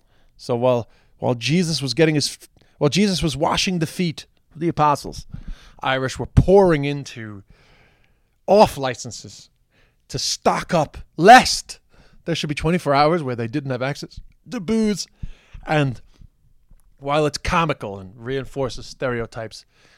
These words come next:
it was always such an odd ban, I felt,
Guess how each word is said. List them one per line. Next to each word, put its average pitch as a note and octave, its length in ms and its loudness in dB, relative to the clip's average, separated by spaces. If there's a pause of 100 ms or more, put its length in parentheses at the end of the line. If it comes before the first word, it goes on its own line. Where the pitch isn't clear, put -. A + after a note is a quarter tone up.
(120)
it - 40 -12
was B2 120 -2
always D3 180 2
such - 180 -8
an A#2 140 -10
odd G#2 460 -6 (260)
ban, A#2 600 -6
I A#2+ 60 -6
felt, B2 340 -8